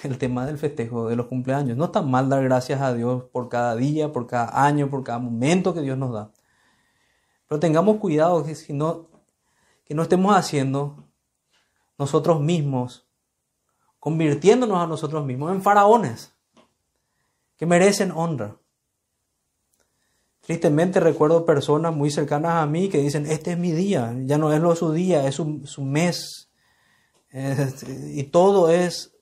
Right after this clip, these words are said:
para ser exaltados. Y se muestra, se puede ver el fruto de un corazón que no teme a Dios, de un corazón ególatra realmente detrás de esto.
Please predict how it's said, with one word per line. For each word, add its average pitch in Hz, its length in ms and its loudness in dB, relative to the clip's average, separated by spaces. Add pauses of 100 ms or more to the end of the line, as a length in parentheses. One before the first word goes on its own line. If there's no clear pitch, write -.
(120)
para 156 220 2
ser 143 160 -4
exaltados. 147 720 -6 (800)
Y 147 80 -14
se - 120 -4
muestra, 147 580 0
se 143 120 0
puede 165 340 4
ver 165 180 2
el 160 140 -2
fruto 156 420 -2
de 135 60 0
un 143 160 -6
corazón 135 640 -2 (520)
que 143 120 -10
no 143 200 2
teme 160 260 0
a 151 100 2
Dios, 120 340 -2
de 135 60 -8
un 131 120 -2
corazón 131 720 -2 (760)
ególatra 123 720 0 (100)
realmente 127 500 -2
detrás 127 340 -4
de 131 200 -4
esto. 151 300 -12